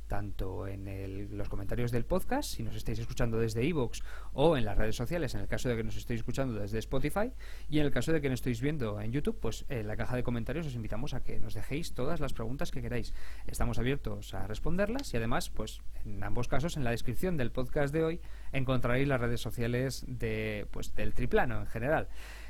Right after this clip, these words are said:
Ya sabéis que estamos abiertos a cualquier propuesta, a cualquier colaboración, a cualquier idea y sobre todo también a cualquier invitación para participar en cuantas cosas se nos presenten.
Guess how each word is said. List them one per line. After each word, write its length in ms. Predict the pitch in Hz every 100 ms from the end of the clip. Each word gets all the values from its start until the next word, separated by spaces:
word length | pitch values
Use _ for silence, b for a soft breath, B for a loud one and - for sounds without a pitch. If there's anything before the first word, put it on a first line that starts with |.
| B
Ya 140 | 123
sabéis 400 | 127 135 170 180
que 100 | -
estamos 440 | 113 127 123 127 -
abiertos 500 | 127 139 - 107 113
a 80 |
cualquier 380 | 107 107 104 117
propuesta, 500 | 117 110 202 - 226
a 60 | 214
cualquier 320 | 123 113 147
colaboración, 680 | 185 180 156 131 135 151 110
a 120 | 120
cualquier 340 | 107 - 131
idea 340 | 135 131 147 -
y 120 | 151
sobre 240 | - 110 110
todo 240 | 123 139
también 320 | 110 110 127
a 80 | 123
cualquier 560 | 107 107 - 120 123 127
invitación 580 | 113 110 107 113 117
para 180 | 113 104
participar 460 | 104 - 104 107 120
en 180 | 131 127
cuantas 500 | 143 180 180 208 -
cosas 360 | 196 196 214
se 180 | - 196
nos 180 | 196 214
presenten. 600 | - 196 165 139 104 90